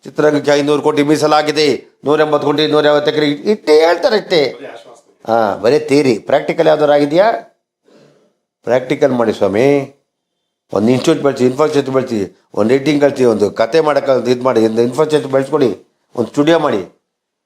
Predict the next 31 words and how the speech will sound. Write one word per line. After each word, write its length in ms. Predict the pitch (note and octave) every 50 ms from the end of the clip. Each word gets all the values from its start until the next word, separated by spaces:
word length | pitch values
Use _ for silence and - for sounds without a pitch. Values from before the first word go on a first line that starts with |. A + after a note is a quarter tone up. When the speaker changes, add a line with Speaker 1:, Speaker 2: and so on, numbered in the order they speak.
| _ _ _ -
Speaker 1:
ಅದು 180 | - F2+ G#2+ B2
ಬಿಟ್ಬಿಟ್ಟು 360 | C#3 D3 D3 D3+ D3+ D#3 D#3+
ಬೆಳೆಸಿ, 380 | C3+ A#2+ C3 C#3 D3+ D3+ - D#3+
ನಿಮ್ಗೆ 180 | D3 C#3 A#2
ಯಾರು 300 | A#2+ C3+ C#3+ E3+ A#3 B3+
ಬೆಳೆಸಿದ್ದಾರೆ? 720 | A3+ A#3 G#3+ - F3+ F3 - - - G#2+ F#2 - - _ _ _ _ _ _ _ _ _ _ _ _ _ _ _ _ -
ನಾನು 240 | A2 A#2 C#3 D#3 D#3
ಒಂದು 120 | D3 C#3
ಇಪ್ಪತ್ತೈದು 380 | C3+ B2 - D#3 D3+ D#3 D#3 D3+
ವರ್ಷ, 100 | D3+ D3+
ಇಪ್ಪತ್ತು 300 | C3+ C3 D#3+ D#3+ D#3 D#3+
ವರ್ಷ 120 | D3+ D3+
ಬಂದ 220 | D3 C#3 C#3+ C#3+ D3+
ಮುಖ್ಯಮಂತ್ರಿ, 440 | D3 C#3+ C#3+ D3 D#3 D3+ C#3+ C#3
ಎಲ್ಲ 140 | C3+ C#3 D3+
ಮುಖ್ಯಮಂತ್ರಿ 420 | D#3 D#3+ D3+ - F3+ F3 F3 G#3+ G#3
ಕೊಡ್ತಾರಪ್ಪ 420 | G#3+ A#3+ A3+ A#3+ C#4 C#4 B3 B3+
ಮತ್ತೆ. 640 | - D#4+ E4 - - - - A#3+ - - - _ _ _ _ _ _ _ _ _ _ _ _ -
ಅವ್ರ 140 | - F3 E3
ಕೆಲಸ 260 | - F#3 F#3+ F#3+ G3+
ಆ 220 | G#3 G3+ F#3 D3
ಟೈಮು 400 | - - D#3+ F3 F#3 F3+ E3+ D3+
ಕೊಟ್ಬಿಟ್ಟು 360 | D3 - F3+ F3+ F#3 F#3+ F#3+ G#3
ಹೋಗ್ತಾ 200 | A3 G#3+ A3+ G#3+
ಇರ್ತಾರೆ. 560 | G3+ G#3 - F3 E3+ E3 D3+ C#3 _ _ _ _ _ _ _ _ _ _ _ _ _ _ _ _ _ _ - -
ಅವ್ರಿಗೇನು 340 | - D3 D#3 D#3 E3 D#3+ D#3
ಬೇಕು 160 | D#3 D3+ C3+
ಮಾಡ್ಕೊಡೋದು. 400 | C#3+ C3+ B2+ C3+ C3 B2 G#2+ A#2
ಇನ್ಫ್ರಾಸ್ಟ್ರಕ್ಚರ್ 880 | C3+ D#3+ F3+ G3+ G3 G3 D3+ C#3 F#3 F#3 F3 - F3+ F3 F3 F3+ E3+ E3+
ಯಾವ್ದಾದ್ರು 380 | E3+ F3 F3 F3 F3+ F3 F3
ಚಿತ್ರರಂಗದ 500 | E3 D#3 - F3+ E3+ E3+ E3 E3+ D#3+ -